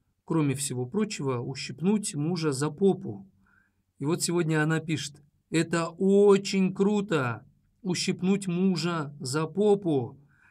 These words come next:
Сначала я просто на вас обиделась.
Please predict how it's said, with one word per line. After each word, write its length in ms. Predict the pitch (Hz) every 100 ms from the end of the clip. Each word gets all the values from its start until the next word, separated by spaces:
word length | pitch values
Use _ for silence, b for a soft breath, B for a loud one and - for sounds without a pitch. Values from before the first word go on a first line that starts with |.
| b b b b _
Сначала 520 | - 135 131 208 190
я 220 | 151 165
просто 640 | 165 156 185 226 220 - 151
на 160 | 143
вас 380 | 143 190 190 - -
обиделась. 1300 | 175 214 160 127 135 120 131 127 127 123 - -